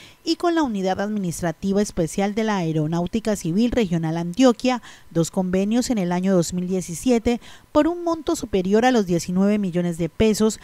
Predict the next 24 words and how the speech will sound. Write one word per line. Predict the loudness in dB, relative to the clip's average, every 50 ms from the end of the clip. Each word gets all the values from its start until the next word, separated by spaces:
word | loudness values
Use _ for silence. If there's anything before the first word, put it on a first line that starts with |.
| -18 -20 -14 -6
para | -2 0 2 2
el | 0
suministro | -2 -4 -4 -4 -2 -4 -4 -4 -4 -2 -2
de | -2 -2
combustible | -2 -4 -6 -4 -2 -4 -4 -4 -2 0 0 2 2 2 0 -2 -4 -8 _ _ _ _ _ -20 -20 -20 -20 -20 _ -6
para | -4 -2 -2 0
las | -2 -2 -4
plantas | -2 -2 -2 -2 0 -2 -2 -4 -4 -4
eléctricas | -4 -2 0 -2 -2 -2 -6 -2 -2 -2 0
del | 0 0 0 0
aeropuerto | 0 -2 0 2 2 0 0 2 2 2 2 2 0 0
José | 0 0 0 0 -2
Celestino | -4 -4 -4 -4 -6 -4 -4 -2 -2 0
Mutis | 0 0 -2 -2 -2 -4 -2 0
del | 0 0 0
municipio, | -2 -2 -4 -4 -2 -2 -2 0 2 2 2 2 0 -4 -16 -20 -20 -20 -4 2
con | 2 4 4
un | 4 2 2
plazo | 0 0 0 0 0 0
de | 2 2 2 0
ejecución | -2 -2 -4 -4 -6 -6 -4 -2 0 0 0 2
de | 0 -2
quince | -2 -2 -4 -4 -2 -2 -2 0
días. | 0 0 0 0 0 0 -2 -6 -10